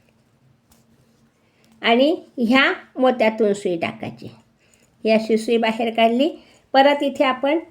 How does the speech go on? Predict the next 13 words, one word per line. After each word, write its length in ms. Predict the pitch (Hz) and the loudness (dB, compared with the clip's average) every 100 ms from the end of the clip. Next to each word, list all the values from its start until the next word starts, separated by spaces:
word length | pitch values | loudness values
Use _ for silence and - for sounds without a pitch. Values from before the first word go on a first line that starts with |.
| _ 285 | _ 0
बारा 360 | 254 240 262 | 2 2 0
रंगीत 480 | 294 294 269 269 262 | 2 4 4 0 0
मोती 300 | 240 220 214 | -2 -2 -2
ओवून 180 | 180 165 | -2 -2
घ्यायचे. 460 | - - - - _ | -4 -8 -12 -14 _
ते 120 | 277 285 | 4 4
बारा 320 | 269 254 262 | 4 2 2
मोती 540 | 254 247 277 330 330 - | 2 -2 -4 -6 -6 0
ह्या 240 | 247 294 | 4 4
मोत्यातून 520 | 277 247 240 233 240 | 4 2 0 0 0
सुई 220 | 233 233 202 | -2 -2 -2
बाहेर 320 | 175 165 165 | -2 -6 -8
काढायची. 500 | 165 - - 226 | -10 -10 -6 -6